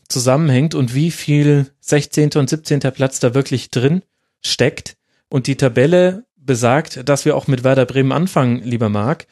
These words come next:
Werder liegt auf dem Relegationsplatz mit fünfzehn Punkten, dreizehn erzielten Toren, zwanzig kassierten und nur drei Siegen nach einer kompletten Hinrunde. Was wäre denn so der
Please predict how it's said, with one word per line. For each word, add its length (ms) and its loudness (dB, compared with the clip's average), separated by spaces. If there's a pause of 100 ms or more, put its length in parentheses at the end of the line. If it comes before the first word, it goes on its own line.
(360)
Werder 340 4
liegt 220 -2
auf 120 0
dem 160 0
Relegationsplatz 1160 0
mit 360 -2
fünfzehn 640 0
Punkten, 520 0 (180)
dreizehn 600 0
erzielten 500 -2
Toren, 240 0
zwanzig 480 0
kassierten 640 -2 (280)
und 240 0
nur 160 4
drei 640 0
Siegen 680 0 (100)
nach 480 0
einer 280 2
kompletten 640 -2 (320)
Hinrunde. 640 0 (580)
Was 240 0
wäre 300 2
denn 320 2
so 340 2
der 720 0